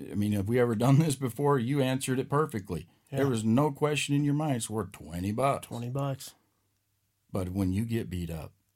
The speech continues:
Speaker 1: and you get beat down and you get torn and you get wrinkled and you get trodden upon,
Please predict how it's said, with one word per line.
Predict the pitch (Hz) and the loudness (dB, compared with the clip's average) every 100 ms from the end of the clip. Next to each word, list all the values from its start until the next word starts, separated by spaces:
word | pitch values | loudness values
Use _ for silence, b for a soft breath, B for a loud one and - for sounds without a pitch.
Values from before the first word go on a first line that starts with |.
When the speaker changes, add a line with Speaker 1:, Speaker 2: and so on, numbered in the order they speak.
| _ | _
Speaker 1:
and | 85 90 | -6 0
you | 107 | 0
get | 117 107 73 | 0 -4 -2
beat | 95 69 | -4 -4
down | 90 87 | -4 -4
and | 85 | -2
you | 90 117 | 0 -2
get | 120 90 | -2 -6
torn | - 92 90 82 | -6 -6 -2 -2
and | 85 | 0
you | 107 | -2
get | 113 92 | -2 -4
wrinkled | - 82 78 85 | -4 -8 -8 -8
and | 85 | -4
you | 104 127 | -2 -2
get | 98 - | -4 -6
trodden | - 90 90 87 | -6 -4 -2 -4
upon, | 82 85 82 80 | -6 -6 -8 -10